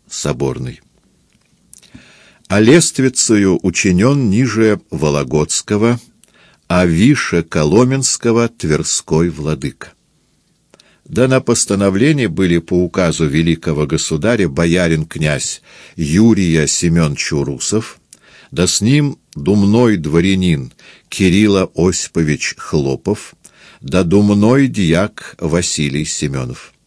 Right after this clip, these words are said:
А провожали верх к великому государю-владыку и на подворье думной дворянин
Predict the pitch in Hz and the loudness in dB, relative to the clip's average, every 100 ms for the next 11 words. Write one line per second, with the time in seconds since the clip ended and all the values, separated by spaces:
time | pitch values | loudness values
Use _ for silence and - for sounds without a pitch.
0 | _ _ _ _ _ _ - 80 - 85 | _ _ _ _ _ _ -6 -4 -2 -2
1 | 78 80 90 87 80 73 101 151 - - | 0 0 0 2 2 2 0 0 -4 -12
2 | - 78 80 78 - 76 69 73 - 78 | -6 -2 0 0 -2 -6 -4 -6 -4 -4
3 | 76 73 67 71 73 69 85 - 73 65 | -2 -2 -4 -4 -2 0 -2 -2 -6 -6
4 | - - - 80 78 80 87 76 78 117 | -12 -20 -6 -2 -2 0 -2 0 2 2
5 | 117 90 76 - - 73 73 104 101 92 | 2 0 -2 -4 -12 -6 0 2 2 0
6 | 90 85 78 - - 73 71 82 78 78 | 0 0 0 -6 -12 -8 -2 0 2 2
7 | 101 135 | 0 0